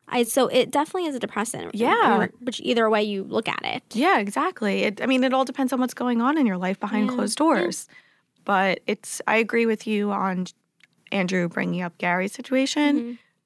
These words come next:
Speaker 2: That's a huge slap in the face.
Speaker 1: So this is another shocker in the court documents. The Department of Child Services is involved. We knew that,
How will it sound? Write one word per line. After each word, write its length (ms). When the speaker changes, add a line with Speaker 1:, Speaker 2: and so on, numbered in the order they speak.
Speaker 2:
That's 200
a 40
huge 280
slap 240
in 60
the 80
face. 480
Speaker 1:
So 720
this 180
is 140
another 480
shocker 560
in 100
the 60
court 180
documents. 560
The 140
Department 540
of 140
Child 380
Services 720
is 120
involved. 800
We 140
knew 240
that, 400